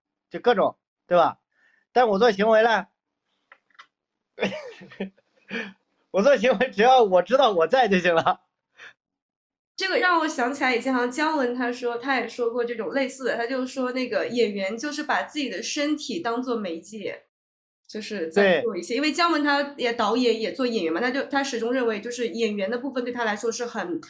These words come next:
Speaker 2: 很重要的，因为他的所，他表达的媒介就是他的身体。
Speaker 1: 对啊，对于一个导演来说，他必须要有演员，对吧？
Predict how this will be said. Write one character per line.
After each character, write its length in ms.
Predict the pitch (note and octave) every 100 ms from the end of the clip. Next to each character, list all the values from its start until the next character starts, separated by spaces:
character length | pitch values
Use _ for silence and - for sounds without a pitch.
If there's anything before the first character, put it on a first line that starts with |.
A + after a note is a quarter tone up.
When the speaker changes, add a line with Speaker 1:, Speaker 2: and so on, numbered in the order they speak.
| -
Speaker 2:
很 200 | B3+ G#3
重 200 | D4+ C#4
要 200 | A#3+ F#3
的， 60 | G3
因 80 | A#3+
为 160 | A#3+
他 220 | A#3+ B3+
的 180 | B3 G#3
所， 240 | - B3+ -
他 100 | C4+
表 180 | C4+ F#3+
达 80 |
的 80 | G#3
媒 180 | G#3+ G3+
介 180 | G3+ B3
就 140 | A#3+
是 60 | A3+
他 80 | A3+
的 100 | A3
身 260 | A3+ A3+
体。 320 | - - - _ _ _ _ _ _ _ _ _
Speaker 1:
对 140 | G#3 G#3
啊， 280 | E3+ C3 _ _ - E3+
对 120 | C4+
于 40 | C#4+
一 40 |
个 100 | C#4+
导 240 | C#4+ C4+
演 160 | D4 G#3
来 160 | F#3+ G3+
说， 100 | A3+
他 140 | A#3+
必 160 | - A3+
须 100 | B3
要 140 | A#3+
有 100 | G#3+
演 220 | G#3+ D#3
员， 340 | B2 C3+ F3+ - _ _ _ _
对 120 | - F#3
吧？ 240 | D#3 A#2+